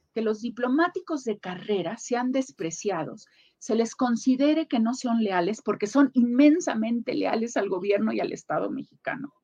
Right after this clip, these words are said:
y que sean sustituidos por militantes. Porque yo no sé si esos militantes van a entender bien lo que es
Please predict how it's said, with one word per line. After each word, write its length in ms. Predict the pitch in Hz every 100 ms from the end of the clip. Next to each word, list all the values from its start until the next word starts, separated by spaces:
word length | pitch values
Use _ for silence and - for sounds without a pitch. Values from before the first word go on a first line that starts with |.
| _ _ _ _ -
y 100 | 226
que 120 | 262
sean 260 | 269 269
sustituidos 800 | 262 254 - 220 180 185 180 180
por 220 | - 139
militantes. 840 | 147 127 - - - _ _ - _ _ _ _ _ _ _ _ _ _ _ - -
Porque 300 | 262 262 285
yo 140 | 254 330
no 100 | 370
sé 160 | - 311
si 100 | 302
esos 240 | 294 269
militantes 840 | 233 196 180 - 170 151 170 220 - -
van 240 | 240 254
a 40 |
entender 480 | 269 262 202 196 208
bien 280 | 214 196 208
lo 120 | 202
que 100 | 190
es 160 | 208